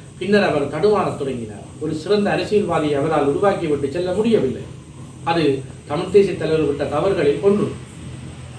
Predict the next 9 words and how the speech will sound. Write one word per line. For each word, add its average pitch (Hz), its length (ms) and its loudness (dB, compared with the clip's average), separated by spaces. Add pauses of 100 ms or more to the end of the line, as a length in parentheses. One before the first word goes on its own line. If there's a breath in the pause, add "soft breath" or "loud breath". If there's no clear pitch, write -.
(120)
பத்து 160 240 0
வருடங்களுக்கு 233 540 4
மேலாக 220 320 0
தமிழ் 190 280 -6
தேசிய 214 220 0
மக்கள் 196 300 0
முன்னணியினரை, 185 760 0 (560)
தமிழரசு 202 400 4
கட்சியினரையும் 170 680 0